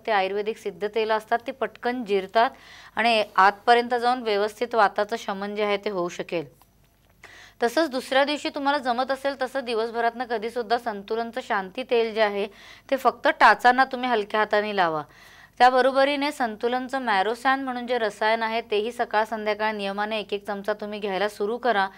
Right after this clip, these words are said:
आणि वातबलसारख्या ज्या गोळ्या आहेत, त्यासुद्धा सकाळ संध्याकाळ तुम्ही दोन दोन नियमाने घेतल्या, तर त्याच्याने या सगळ्या वातावरती कंट्रोल यायला मदत मिळेल. आणि सिन्स तुम्ही already चाळीसची क्रॉस झाला आहात, तर अगदी आवर्जून संतुलन फेमिसॅन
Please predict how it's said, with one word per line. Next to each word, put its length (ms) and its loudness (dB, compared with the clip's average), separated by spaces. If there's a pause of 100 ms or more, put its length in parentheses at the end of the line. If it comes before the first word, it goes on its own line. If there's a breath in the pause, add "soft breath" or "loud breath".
(340 loud breath)
आणि 140 2
वातबलसारख्या 880 2
ज्या 140 0
गोळ्या 420 2
आहेत, 300 -2
त्यासुद्धा 500 0
सकाळ 300 -4
संध्याकाळ 440 -6
तुम्ही 240 -10
दोन 220 -10
दोन 140 -8
नियमाने 480 -6
घेतल्या, 400 -2 (460 loud breath)
तर 60 2
त्याच्याने 420 0
या 120 4
सगळ्या 320 4
वातावरती 600 2
कंट्रोल 440 -2
यायला 200 2
मदत 380 -4
मिळेल. 220 -6
आणि 300 -4 (480 soft breath)
सिन्स 300 -4
तुम्ही 180 0
already 320 4
चाळीसची 460 2
क्रॉस 320 2
झाला 320 4
आहात, 140 6 (100)
तर 60 2
अगदी 200 -4 (120)
आवर्जून 800 0
संतुलन 580 -6
फेमिसॅन 580 -8